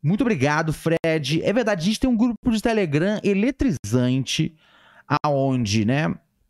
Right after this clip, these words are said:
além de discussões show de bola acontecerem, você pode acompanhar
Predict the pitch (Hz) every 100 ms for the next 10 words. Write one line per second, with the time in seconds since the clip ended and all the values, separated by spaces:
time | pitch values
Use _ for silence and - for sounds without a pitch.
0 | _ _ _ _ - 113 120 143 160 127
1 | 139 143 135 123 110 104 98 95 _ 104
2 | 127 - - 143 143 127 - - - -
3 | - - 190 190 165 120 117 107 101 90
4 | - _ _ _ _ _ _ _ 113 139
5 | 139 - - 196 175 214 240 _ _ _
6 | - _ _ - 127 160 180 185 170 185
7 | 202 196 170 208 156 151 185 190